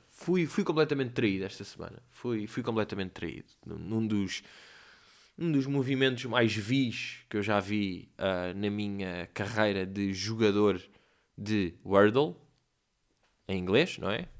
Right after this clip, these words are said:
Wordle em inglês. Estão a par desse jogo, não é? Se não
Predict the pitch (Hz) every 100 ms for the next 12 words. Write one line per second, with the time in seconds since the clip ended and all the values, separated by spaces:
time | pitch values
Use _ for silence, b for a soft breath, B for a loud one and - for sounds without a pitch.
0 | - - - - 98 95 90 98 104 131
1 | 170 202 - b b b - 104 110 104
2 | 104 - 156 139 107 143 - _ - -
3 | 107 95 82